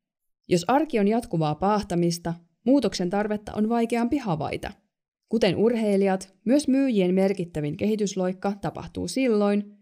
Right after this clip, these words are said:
kun he ovat paikallaan analysoimassa aiempaa suoritusta esihenkilöiden ja kollegoiden kanssa. Urheilussa valmentaja pystyy antamaan objektiivisemman näkökulman kehityskohteista, mutta urheilija voi omaksua ne ensin lopettamalla suorittamisen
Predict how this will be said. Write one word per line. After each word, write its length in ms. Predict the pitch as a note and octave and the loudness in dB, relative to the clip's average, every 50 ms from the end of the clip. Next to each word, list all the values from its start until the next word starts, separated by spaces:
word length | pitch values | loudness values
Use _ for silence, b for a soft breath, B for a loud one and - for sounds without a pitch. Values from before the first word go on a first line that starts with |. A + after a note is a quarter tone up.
| _ _ _ _ _ _ | _ _ _ _ _ _
kun 140 | A#3 B3 B3 | 0 2 2
he 100 | B3+ B3+ | 2 0
ovat 180 | B3 B3 - - | -2 -2 -4 -2
paikallaan 640 | C4+ D4 C#4+ - F#3+ G3 F#3+ F#3+ F#3+ F#3+ F#3 F#3 - | -2 -2 0 0 2 2 4 4 4 2 0 0 -2
analysoimassa 760 | G#3+ G#3+ F#3 E3 D#3 D#3 - D#3 D#3 D#3+ E3+ - - - - | -2 0 0 0 0 -2 -4 -4 -4 -4 -4 -6 -6 -4 -4
aiempaa 440 | - B3+ B3 A3 G#3 F#3 F#3+ F#3 | -2 0 2 2 2 2 0 -2
suoritusta 640 | F#3+ F#3+ A3 G#3 G#3 G#3 G3 G3 F#3+ - - G#3 G3+ G3+ - _ | -2 0 -2 -2 -2 -2 -4 -4 -6 -6 -6 -6 -6 -6 -8 _
esihenkilöiden 760 | - G#3+ G3 F3+ D3+ D3+ D3 D3+ D#3+ E3 F3 F#3 G3 A3 A3+ | -4 -2 -2 0 -2 -2 -2 -4 -2 0 0 0 2 0 0
ja 100 | B3 B3+ | -2 -2
kollegoiden 720 | B3 B3+ A#3 A3 G3+ F#3+ F#3+ F3+ F#3+ G3 G3 G3+ A#3+ B3 | -2 -2 0 2 2 2 2 2 0 0 0 0 -2 -2
kanssa. 460 | A#3 D3+ C3 - E3 - - - - - _ _ _ _ _ _ _ _ _ _ _ _ _ _ _ _ _ - | -2 -4 -4 -6 -8 -10 -10 -12 -14 -16 _ _ _ _ _ _ _ _ _ _ _ _ _ _ _ _ _ 2
Urheilussa 600 | F#3+ B3+ D4+ C#4 C#4 C4 G#3+ F#3+ F#3+ F#3+ G3+ F#3+ | 4 4 4 4 2 0 0 -2 -2 -2 -2 0
valmentaja 520 | G#3+ A3+ A#3 A#3 G#3 F3 E3 E3 D#3+ D#3+ D#3 | 0 0 2 2 2 2 2 2 0 -2 -2
pystyy 360 | - E3+ E3 - - E3 D#3+ - | -2 -4 -4 -2 -2 -2 -2 0
antamaan 500 | F3+ G3 G3+ F#3+ F3+ F3 D#3+ D#3 D3+ - | 0 0 2 2 0 0 0 0 0 0
objektiivisemman 960 | F3+ G3 G3 G#3 G3 F#3 - - D#3+ D#3+ D3+ D#3+ E3 E3 D#3 D#3 D#3+ D#3+ E3 | -2 0 0 0 -2 -2 -2 -2 -2 -2 -2 -2 -4 -4 -4 -4 -2 -2 -2
näkökulman 640 | F#3 G#3+ - G3+ E3+ E3 D3+ D3 C#3 C3+ C3+ E3 | -2 0 -2 -2 -2 -2 -2 -2 -2 -4 -6 -6
kehityskohteista, 1000 | - G#3+ A#3 B3 A#3 A3 G3+ - - G3 G3 - - - F#3+ F#3+ F#3+ - - G3 G3 - _ _ _ _ _ _ _ _ _ | -4 -2 -2 -2 -2 -2 -4 -2 -4 -6 -6 -4 -4 -2 -2 -2 -2 -4 -6 -8 -8 -10 _ _ _ _ _ _ _ _ _
mutta 180 | F#3+ G3 - - | -2 0 2 2
urheilija 540 | A3+ C4+ B3 G3+ F3 E3 E3 E3 E3 E3 F3 | 2 2 4 4 4 2 2 2 0 0 0
voi 200 | A3 A#3+ A#3+ - | 0 0 0 2
omaksua 500 | C#4 C#4 C4+ B3 A#3 - - F#3 F3+ F3+ | 2 2 0 0 -2 -4 -4 -2 -2 0
ne 220 | F#3 F#3 F3+ F3 - | 0 0 -2 -2 -2
ensin 320 | - G#3 G3+ G3 F3+ E3+ | -2 0 0 2 2 2
lopettamalla 580 | F3 G3+ G3+ A3+ G3+ - - E3+ D#3+ D3+ C#3 D3+ | 2 2 0 0 -2 -2 -4 -4 -4 -4 -4 -4
suorittamisen 960 | - - A3+ A#3+ A#3+ A3+ A3 - - F#3+ F#3+ F#3+ F#3+ G3 F#3+ F#3+ F#3+ F#3+ | -4 -2 0 0 0 -2 -4 -2 -2 0 0 2 0 0 -2 -2 -4 -6